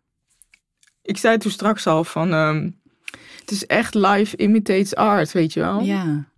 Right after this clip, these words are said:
Speaker 1: En elke keer als ik het hoor of zie, dan denk ik, "Is
Speaker 2: Huh?
Speaker 1: dit
Speaker 2: Is dit echt gaande?
Speaker 1: is dit echt gaande?"
Speaker 2: Ja.
Speaker 1: Ja.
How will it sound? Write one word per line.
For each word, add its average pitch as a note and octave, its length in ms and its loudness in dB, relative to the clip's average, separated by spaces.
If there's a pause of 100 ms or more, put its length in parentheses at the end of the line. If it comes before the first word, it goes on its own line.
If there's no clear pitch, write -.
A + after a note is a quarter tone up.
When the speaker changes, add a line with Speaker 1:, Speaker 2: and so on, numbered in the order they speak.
(260)
Speaker 1:
En F#3 200 0
elke F#3+ 300 0
keer F3+ 400 2
als F3 220 -2
ik F3+ 100 -4
het - 320 -6 (420)
hoor D3 440 4
of D#3 240 -2
zie, E3 320 -4
dan D#3+ 180 -4
denk D#3+ 220 -2
ik, D#3+ 200 -6 (540)
"Is D#3+ 180 -6
Speaker 2:
Huh? C3+ 80 -2
Speaker 1:
dit A#3 340 -2
Speaker 2:
Is F3+ 180 -8
dit E3+ 160 -14
echt E3+ 220 -8
gaande? F3 400 -6
Speaker 1:
is C4 160 0
dit D#3 160 -4
echt - 240 -8
gaande?" F3+ 400 -8
Speaker 2:
Ja. E3 60 -4 (120)
Speaker 1:
Ja. D3 340 -2